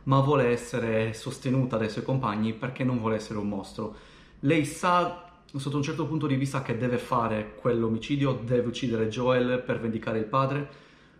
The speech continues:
però non vuole essere vista e non vuole neanche essere il mostro che Joel rappresenta. Tutto questo avviene sotto gli occhi, eh, feriti anche di, di Ellie, e quello che mi è piaciuto di questa scena è che non è stata resa in modo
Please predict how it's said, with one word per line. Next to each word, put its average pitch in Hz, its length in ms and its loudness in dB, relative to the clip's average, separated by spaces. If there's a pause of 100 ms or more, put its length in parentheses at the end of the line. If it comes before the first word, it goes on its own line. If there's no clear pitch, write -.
(160)
però 156 280 4
non 147 100 4
vuole 131 160 4
essere 123 260 0
vista 131 340 -2
e - 20 2
non 120 100 2
vuole 131 180 4
neanche 139 360 2
essere 117 300 0
il 117 120 2
mostro - 800 -2 (160)
che 117 480 -2
Joel 107 300 0
rappresenta. 101 760 -8 (380)
Tutto 175 220 -2
questo 175 240 0
avviene 135 340 4
sotto 135 400 -2
gli 123 100 2
occhi, 113 680 -2
eh, 101 640 -4
feriti 113 540 -2
anche 92 320 -8
di, 101 240 -8
di 113 160 -2
Ellie, 139 500 2 (680)
e 139 600 4
quello 160 180 2
che 147 80 0
mi 135 120 4
è - 20 0
piaciuto 127 320 -2
di 131 80 0
questa 120 240 -4
scena 131 320 0
è 110 60 -2
che 120 120 -4
non 117 140 -2
è - 20 -4
stata 120 260 -4
resa 110 460 -2
in 110 80 -2
modo 110 440 2